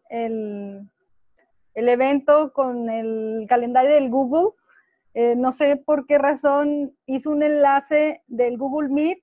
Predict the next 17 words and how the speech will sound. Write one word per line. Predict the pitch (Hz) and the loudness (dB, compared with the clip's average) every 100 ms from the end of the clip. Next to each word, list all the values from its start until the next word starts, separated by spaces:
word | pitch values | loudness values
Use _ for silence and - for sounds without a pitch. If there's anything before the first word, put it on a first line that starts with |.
| _ | _
y | - 254 247 247 | -10 -8 -4 -2
hay | 254 | -2
muchas | 269 302 277 | -6 -8 -8
personas | 240 - 240 277 294 | -10 -8 -8 -8 -8
que | 285 | -10
estuvieron | - 226 220 226 262 285 294 - _ _ _ - | -6 -6 -4 -2 -2 -4 -6 -10 _ _ _ -14
esperando | 240 262 254 254 262 294 | -2 2 4 4 2 2
a | 294 | 0
que | 294 262 254 233 226 220 226 233 - | -2 -2 -2 -4 -6 -8 -10 -14 -18
nos | 247 240 | -14 -12
conectáramos | - 247 233 247 262 277 294 | -8 -8 -4 -2 -2 -2 -6
por | 254 | -8
Google | 240 247 285 262 | -8 -8 -6 -6
Meet, | 269 311 311 | -4 -6 -8
así | 262 240 | -14 -14
que | 208 269 - | -10 -8 -8
les | 233 | -14